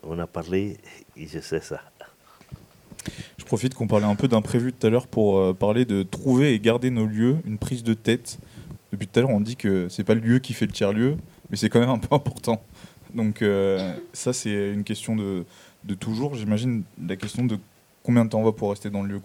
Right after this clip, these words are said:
Speaker 2: où on est. Euh, on essaie de visualiser son futur, peut-être avec du mouvement, ça peut être compliqué.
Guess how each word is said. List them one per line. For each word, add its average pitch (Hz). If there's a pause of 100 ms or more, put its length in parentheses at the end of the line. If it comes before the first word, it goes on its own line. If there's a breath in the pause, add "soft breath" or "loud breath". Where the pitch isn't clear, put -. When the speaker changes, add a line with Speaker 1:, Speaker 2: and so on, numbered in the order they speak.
Speaker 2:
où 98
on 98
est. 131 (400 loud breath)
Euh, 82 (360)
on 71
essaie 98
de 98
visualiser 98
son 98
futur, 110
peut-être 107
avec 95
du 98
mouvement, 104
ça 107
peut 98
être 98
compliqué. 107